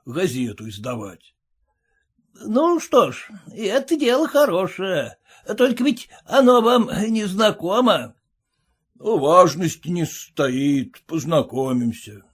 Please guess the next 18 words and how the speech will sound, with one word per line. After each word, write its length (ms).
Чего 380
зевать-то? 640
Краевский 680
литературы 720
этой 220
самой, 400
э, 240
какую 420
домину 520
на 80
Литейной 560
выворотил, 640
так, 160
может, 380
и 280
нам 400
Бог 300
пошлет. 640